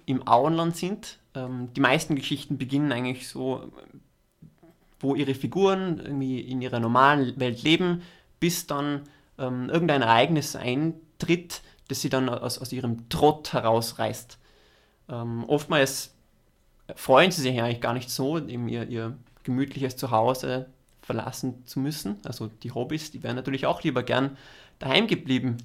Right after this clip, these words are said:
im Auenland. Ja, das nennt man dann oft auch den, den Ruf zum Abenteuer, Call to Adventure. Du hast vorhin schon,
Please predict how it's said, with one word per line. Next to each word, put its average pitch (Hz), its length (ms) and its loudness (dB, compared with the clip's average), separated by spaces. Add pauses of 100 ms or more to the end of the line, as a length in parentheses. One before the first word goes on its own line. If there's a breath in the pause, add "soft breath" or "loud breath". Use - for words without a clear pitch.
im 123 240 -4
Auenland. 123 640 2 (400 soft breath)
Ja, 151 100 0
das - 120 -4
nennt 143 160 -2
man 139 60 -2
dann 135 100 0
oft 135 240 -4
auch 127 80 -4
den, 117 320 -4
den 117 240 -6
Ruf 147 420 4
zum 151 160 0
Abenteuer, 151 720 2 (160)
Call 131 260 4
to 135 140 2
Adventure. 127 600 0 (640)
Du 160 80 2
hast 165 120 0
vorhin 165 260 4
schon, 180 220 0